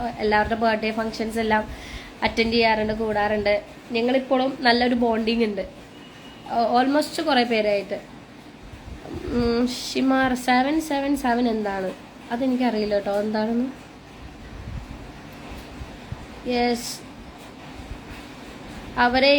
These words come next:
ഇംപ്രസ് ചെയ്യാൻ what should we do? സ്മാർട്ട് ആയിരിക്കുക, ആക്റ്റീവായിട്ട് സംസാരിക്കുക, ബോൾഡായിട്ട് സംസാരിക്കുക, കോൺഫിഡൻ്റിൽ സംസാരിക്കുക. അതാണ് മെയിൻ തിങ്. നമ്മുടെ ആറ്റിറ്റ്യൂഡാണ് മെയിൻ, ആറ്റിറ്റ്യൂഡും കോൺഫിഡൻസും.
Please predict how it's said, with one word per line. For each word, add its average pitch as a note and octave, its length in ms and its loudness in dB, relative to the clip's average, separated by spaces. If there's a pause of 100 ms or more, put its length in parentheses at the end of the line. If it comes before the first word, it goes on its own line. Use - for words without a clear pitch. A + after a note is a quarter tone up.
ഇംപ്രസ് B3+ 400 2
ചെയ്യാൻ C4+ 320 0
what A3+ 220 4 (200)
should A#3+ 260 0
we B3 80 2 (100)
do? G3+ 60 0 (400)
സ്മാർട്ട് D#4 380 4
ആയിരിക്കുക, C4+ 480 4 (640)
ആക്റ്റീവായിട്ട് C#4+ 540 2
സംസാരിക്കുക, A3 680 0 (380)
ബോൾഡായിട്ട് C4 480 6
സംസാരിക്കുക, A3 560 2
കോൺഫിഡൻ്റിൽ C#4+ 760 4
സംസാരിക്കുക. F#3+ 640 -4 (380)
അതാണ് C4+ 400 6
മെയിൻ A#3+ 480 4
തിങ്. F#3 120 -2 (320)
നമ്മുടെ B3 220 2
ആറ്റിറ്റ്യൂഡാണ് B3+ 800 2 (360)
മെയിൻ, G3+ 320 0 (140)
ആറ്റിറ്റ്യൂഡും A#3+ 540 0 (140)
കോൺഫിഡൻസും. G#3 640 -2